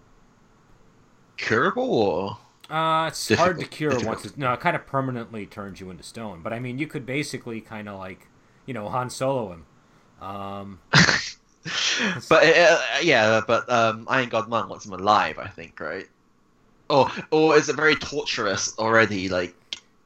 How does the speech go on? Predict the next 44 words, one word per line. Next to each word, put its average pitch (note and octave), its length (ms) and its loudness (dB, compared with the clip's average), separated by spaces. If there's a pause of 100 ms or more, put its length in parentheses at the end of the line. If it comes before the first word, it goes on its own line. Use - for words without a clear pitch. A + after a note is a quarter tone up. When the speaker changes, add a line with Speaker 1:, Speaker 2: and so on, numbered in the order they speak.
(260)
Speaker 1:
being C#3 340 0
Speaker 2:
um, C#3 80 -6
Speaker 1:
turned G#2 200 2
to - 80 -16
stone? G2 400 -2
Speaker 2:
let D#3+ 100 -4
me F3+ 60 0
see F3 140 -4
how E3+ 80 2
long C#3 180 -4
it A#2+ 100 -10
takes. - 560 -10 (1600)
It A#2+ 140 -14
takes, E3 380 -6
uh, C#3+ 280 0
an C3 100 -6
hour A#2 560 -2
for - 160 -12
them G#2+ 160 -8
to F#2 60 -16
turn G2+ 220 -10
to F2 60 -16
stone. E2+ 380 -16 (640)
Speaker 1:
<laughs> - 1300 0
We're F3 100 4
not F#3 180 6
getting D#3+ 180 6
back D3 120 -2
to C#3+ 60 -8
Tongon B2+ 400 -4
in G#2 60 -8
an F#2+ 160 -10
hour. F2+ 420 -2 (340)
But C#3+ 300 6 (220)
Speaker 2:
<laughs> - 220 -20
Speaker 1:
while G3 260 10
we're F#3+ 160 4
here, C3+ 380 2
I A#2 60 -2
may D3 80 -6
as C#3 120 -8
well C3 100 -8
try B2 180 -4
to A2 100 -14